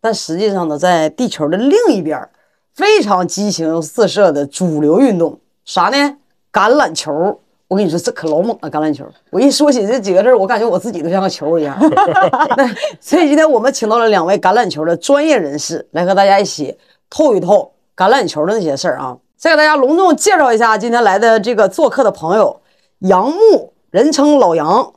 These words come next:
是北京旋风橄榄球队主力四分卫、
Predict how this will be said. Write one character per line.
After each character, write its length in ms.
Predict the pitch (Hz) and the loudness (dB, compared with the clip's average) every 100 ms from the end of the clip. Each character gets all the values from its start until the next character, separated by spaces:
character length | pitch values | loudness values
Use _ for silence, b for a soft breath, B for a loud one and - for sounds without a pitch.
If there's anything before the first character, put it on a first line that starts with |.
| _ - | _ -12
是 500 | - 285 262 214 180 | 0 4 4 4 2
北 280 | 202 175 175 | 2 2 4
京 240 | 294 311 | 2 2
旋 280 | 320 339 247 | 2 2 2
风 220 | 262 262 | -2 0
橄 140 | 208 247 | 0 2
榄 180 | 208 | 0
球 220 | 165 170 190 | -2 -4 0
队 260 | 190 208 | 2 0
主 360 | - - 170 165 | -2 -4 -2 2
力 180 | 320 180 | 0 0
四 260 | - 214 | -4 -4
分 160 | 165 160 | -2 -2
卫、 240 | 170 - | -2 -4